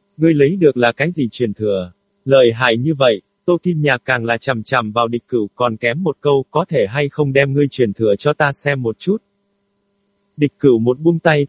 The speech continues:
"Ta cũng không biết là cái gì truyền thừa, ta được đến sau, truyền thừa châu liền biến mất, ngươi hỏi ta, ta nào biết đâu." Lúc này Địch Cửu đã biết rõ,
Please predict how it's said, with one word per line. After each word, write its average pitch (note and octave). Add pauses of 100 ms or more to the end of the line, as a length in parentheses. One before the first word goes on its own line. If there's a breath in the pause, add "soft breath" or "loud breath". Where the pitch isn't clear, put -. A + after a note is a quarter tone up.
"Ta D3
cũng D3+
không D3+
biết G3+
là C3
cái D#3+
gì C#3+
truyền A#2
thừa, A2+
ta C#3+
được C3
đến C3+
sau, D#3
truyền B2
thừa A2+
châu C#3+
liền B2+
biến A#2+
mất, A3+
ngươi D3+
hỏi A#2
ta, C#3+
ta D3
nào A2+
biết E3+
đâu." C3+ (1080)
Lúc G3
này C3+
Địch A#2+
Cửu A#2+
đã A#2
biết G3
rõ, C#3